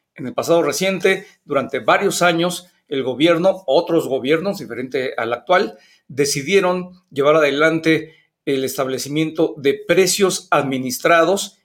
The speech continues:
y durante varios años se aplicaron estos precios administrados en distintas regiones del país. Se subdividió el territorio nacional y se aplicaron, eh, precios,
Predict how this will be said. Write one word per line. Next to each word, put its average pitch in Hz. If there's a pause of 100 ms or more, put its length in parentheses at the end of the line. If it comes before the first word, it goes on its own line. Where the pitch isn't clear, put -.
y -
durante 135
varios 185
años 170 (260)
se 143
aplicaron 175
estos 175
precios 165
administrados 165 (260)
en 147
distintas 196
regiones 160
del 120
país. 151
Se 131
subdividió 123
el 147
territorio 135
nacional 196 (200)
y -
se -
aplicaron, 160 (360)
eh, 131
precios, 160